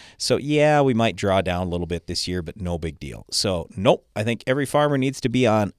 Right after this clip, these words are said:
a variation of a build and mine program, as long as we understand we're not mining down to nothing.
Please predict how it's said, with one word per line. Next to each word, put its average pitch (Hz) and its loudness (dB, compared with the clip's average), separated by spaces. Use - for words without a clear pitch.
a 110 0
variation 110 0
of 90 0
a 92 0
build 95 2
and 170 0
mine 123 2
program, 90 -2
as 95 -4
long 92 -4
as 139 -4
we 131 -2
understand 135 -2
we're 92 -4
not 90 -4
mining 143 -2
down 165 0
to 196 -2
nothing. 92 0